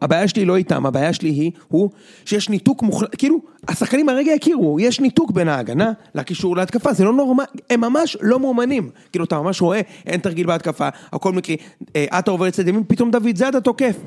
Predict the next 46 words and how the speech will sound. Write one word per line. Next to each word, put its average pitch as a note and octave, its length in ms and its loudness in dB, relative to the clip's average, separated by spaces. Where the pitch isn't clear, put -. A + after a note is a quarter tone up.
מה, A3 120 0
תגידו, F3+ 220 -2
אתם E3+ 160 -2
נורמלית? C#3 360 2
אתם C#3 100 -4
לא D#3+ 60 2
יכולים B3+ 160 -2
לעבוד F#3+ 320 -2
את - 220 -6
החיבור C#3 340 -6
ביניכם? G#3+ 320 -2
עוד G#3+ 120 2
דבר, C#3+ 300 -2
אני, G#3+ 280 0
אני A3 180 -2
תמיד A3+ 280 -4
אוהב G#3 180 0
לראות, F3 320 -2
אתה C#3 140 -12
שואל D#3+ 160 -8
אותי, C#3+ 240 -6
אמרת, C#3+ 260 -4
אתה - 140 -6
מצאת C3 160 -10
מכביסטים, D#3 500 -4
אני F3+ 140 0
אוהב G#3 140 -2
לראות E3 220 -4
שחקנים E3+ 440 -4
שמזיעים C#3 440 -4
במגרש C#3+ 440 -4
ועובדים C#3+ 300 -4
ביחד, C3+ 300 -6
ובאמת C#3 400 -4
אין E3+ 80 -6
לי D3+ 60 -6
בעיה B2 160 -4
להפסיד. - 360 -12
ואני D3 140 -2
אומר D#3+ 100 0
לך, F#3 100 -4
תאמין E3+ 300 0
לי, G3 40 -4
הפסדתי F3+ 320 -6
הרבה D3+ 220 -6
משחקים. C#3+ 400 -14